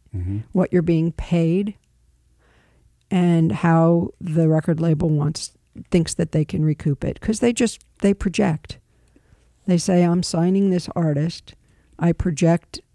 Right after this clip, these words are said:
Speaker 2: the releases are gonna be as follows, the product that's gonna go out in the market. I'm projecting this amount of revenue coming in, and therefore I'm gonna give an advance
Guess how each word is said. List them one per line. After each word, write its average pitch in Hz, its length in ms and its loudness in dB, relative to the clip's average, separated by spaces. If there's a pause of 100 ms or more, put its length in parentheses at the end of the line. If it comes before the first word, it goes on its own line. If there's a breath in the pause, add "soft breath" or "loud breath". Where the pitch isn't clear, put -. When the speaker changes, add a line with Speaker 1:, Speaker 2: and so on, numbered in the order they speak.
(100)
Speaker 2:
the 160 340 -2
releases 160 720 0
are 160 60 -2
gonna 160 240 -2
be 160 180 2
as 156 140 0
follows, 143 540 -2
the - 60 -10
product 151 460 -2
that's - 180 -6
gonna 156 220 -2
go 156 200 0
out 147 180 -2
in - 60 -2
the 185 60 0
market. 147 500 -4 (500 soft breath)
I'm 170 180 2
projecting 170 1000 0
this 175 320 -2
amount 160 460 2
of 156 260 -4
revenue 156 540 4
coming 156 400 0
in, 147 300 2
and 156 140 2
therefore 156 520 2
I'm 147 120 2
gonna 156 240 2
give 165 240 -2
an 160 140 -4
advance 156 680 -2